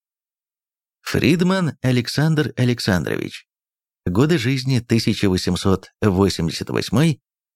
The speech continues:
тысяча девятьсот двадцать пятый. Родился в Санкт-Петербурге.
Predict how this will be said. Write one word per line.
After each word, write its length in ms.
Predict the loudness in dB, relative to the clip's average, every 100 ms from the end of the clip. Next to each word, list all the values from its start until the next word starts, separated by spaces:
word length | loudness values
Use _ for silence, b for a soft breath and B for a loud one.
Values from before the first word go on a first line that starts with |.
| _
тысяча 420 | 0 0 -2 0
девятьсот 440 | 0 0 0 -2
двадцать 420 | 0 -2 -2 -4 -2
пятый. 440 | -2 -2 -6 -8 _ _ _ _ _ _ _ _ _
Родился 600 | -2 -2 0 0 0 -2
в 80 | -2
Санкт-Петербурге. 1040 | 0 0 -2 -2 0 0 0 -2 -4 -10